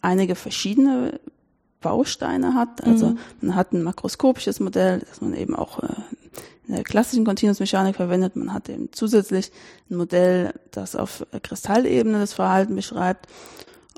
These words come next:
Speaker 1: Und die Schwierigkeit liegt aus meiner Sicht vor allen Dingen in der Kopplung dieser einzelnen Bestandteile. Und, ähm, durch diese, dadurch, dass das alles letztlich miteinander zusammenhängt,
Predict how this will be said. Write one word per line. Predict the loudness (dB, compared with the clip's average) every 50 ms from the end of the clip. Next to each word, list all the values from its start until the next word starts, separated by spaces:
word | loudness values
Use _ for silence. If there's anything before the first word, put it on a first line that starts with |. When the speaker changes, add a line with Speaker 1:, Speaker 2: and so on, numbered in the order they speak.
| -20 _
Speaker 1:
Und | -4 0 2 2 2 0 -2
die | -6
Schwierigkeit | -4 0 0 0 2 2 2 0 0
liegt | 0 -2 -4 -4
aus | -4 -2 0
meiner | 0 0 0 0
Sicht | 0 -4 -6 -8 -12 -12 -12
vor | -10 -6 -2 2
allen | 2 4 4
Dingen | 4 2 0
in | 0 -2
der | -2 -4
Kopplung | -4 -2 -4 -2 0 0 0 0 0
dieser | 0 -2 -2 -2
einzelnen | -2 -2 -4 -4 -4 -2 -4 -4 -4
Bestandteile. | -4 -4 -2 -2 0 0 -2 -2 -4 0 2 2 2 2 0 -4 -8 -12 -14 -16 -18 -20 -20 _ _ _ _ _ _ _ _ _ _ _ _ _ _ _ _ _ _ _ _ _ _ _ _ _ _ -20 -20 _ _ _
Und, | -8 -2 0 2 4 4 4 4 2 0 0 -4 -6 -2
ähm, | 0 2 2 2 2 2 0 0 -2 -6 -14 -20 -20 -20 _ _ _ _ _ _ _ _
durch | -2 2 2 2 2 2
diese, | -2 -2 -2 0 -2 -2
dadurch, | -2 -2 -2 -2 -2
dass | -2 -6
das | -6 -4 -2
alles | 0 2 2 2 0 -2
letztlich | -6 -6 -2 0 0
miteinander | 2 2 2 0 0 0 0
zusammenhängt, | -2 -2 0 2 2 4 4 2 2 0 0 -4